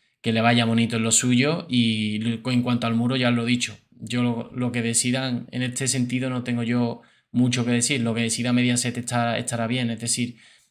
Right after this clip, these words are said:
entiendo que es una etapa pasada, yo el nombre sí que es cierto, lo del mural entiendo que en un decorado nuevo no pega, eh, en cuanto al nombre sí que es verdad que cuando se pone algo a una persona que ya no está en su honor, quitarlo sí que es feo por la familia más que nada, ¿no?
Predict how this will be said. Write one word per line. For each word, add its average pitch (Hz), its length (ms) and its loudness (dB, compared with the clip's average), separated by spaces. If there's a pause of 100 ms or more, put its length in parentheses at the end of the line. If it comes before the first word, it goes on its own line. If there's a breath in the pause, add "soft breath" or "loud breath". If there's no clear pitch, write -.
(140)
entiendo 120 400 2
que 123 80 -2
es 117 40 0
una 120 160 4
etapa 120 280 -2
pasada, 139 680 0 (360 loud breath)
yo 127 200 2
el 135 120 4
nombre 123 280 4
sí 123 160 4
que 123 100 0
es 123 120 -2
cierto, 123 280 0
lo 117 140 0
del 117 80 2
mural 120 320 2
entiendo 123 420 2
que 117 340 -2
en 117 220 -2
un 120 120 2
decorado 120 420 -2
nuevo 123 300 0
no 120 180 0
pega, 135 480 -2 (380 loud breath)
eh, 110 500 -2
en 113 160 -2
cuanto 113 240 -2
al 110 100 0
nombre 117 300 0
sí 120 120 -2
que 120 100 -2
es 110 60 -4
verdad 117 260 -2
que 117 100 -6
cuando 110 200 -8
se 104 120 -6
pone 113 220 -4
algo 117 540 -6
a 120 120 -8
una 117 300 -4
persona 117 340 -4
que 117 100 -4
ya 117 120 -2
no 113 80 -4
está 120 460 -2 (220 loud breath)
en 120 160 2
su 117 140 0
honor, 120 400 0
quitarlo 123 580 2
sí 123 160 2
que 123 80 -2
es 120 100 -4
feo 117 320 -2
por 120 160 -4
la 117 160 0
familia 113 520 -2
más 113 140 -8
que 117 140 -6
nada, 113 300 -2
¿no? 117 200 -4